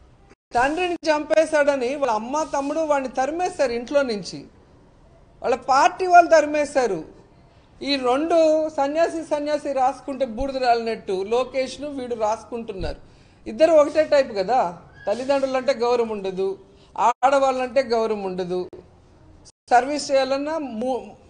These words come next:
మైండ్ సెట్ ఉండదు. అలాంటి ఇద్దరికి బాగా సెట్ అయ్యింది. ఒకటే క్లియర్గా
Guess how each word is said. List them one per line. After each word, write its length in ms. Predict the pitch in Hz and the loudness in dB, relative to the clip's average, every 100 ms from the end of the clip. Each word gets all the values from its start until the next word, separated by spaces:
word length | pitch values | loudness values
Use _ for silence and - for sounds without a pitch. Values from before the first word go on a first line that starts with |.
| - - | -20 -8
మైండ్ 260 | 233 294 | -4 -4
సెట్ 260 | 302 277 262 | -2 -2 -2
ఉండదు. 260 | 214 180 214 | -6 -4 -2
అలాంటి 480 | 285 302 320 320 311 | -2 0 -2 -2 -6
ఇద్దరికి 400 | 277 320 330 - | -6 -4 -4 -2
బాగా 340 | 349 294 285 285 | 0 2 2 0
సెట్ 280 | 277 240 233 | -4 -4 -4
అయ్యింది. 340 | 190 147 - - - _ _ _ _ _ _ _ _ _ _ _ _ _ _ _ _ _ - | -4 -6 -14 -18 -20 _ _ _ _ _ _ _ _ _ _ _ _ _ _ _ _ _ -12
ఒకటే 280 | - 302 294 415 | -6 -4 -2 -4
క్లియర్గా 400 | 349 302 285 | 0 2 2